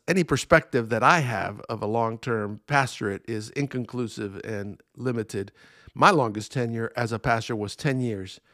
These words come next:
and I did go through these cycles. Uh, I might have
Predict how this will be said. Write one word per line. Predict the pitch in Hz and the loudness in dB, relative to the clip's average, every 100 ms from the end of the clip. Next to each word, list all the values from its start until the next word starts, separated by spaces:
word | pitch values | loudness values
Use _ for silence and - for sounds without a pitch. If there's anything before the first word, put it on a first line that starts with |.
| _ _ _ _ | _ _ _ _
and | - 123 | 0 2
I | 170 | 6
did | 180 151 | 4 4
go | 147 127 | 4 2
through | 139 131 127 127 | 2 2 2 0
these | 120 123 113 | -4 -4 0
cycles. | 131 120 - 90 95 - _ - - _ _ - | 0 0 -2 -8 -8 -16 _ -20 -20 _ _ -6
Uh, | - - | 0 4
I | |
might | 151 139 | 6 6
have | 117 | 4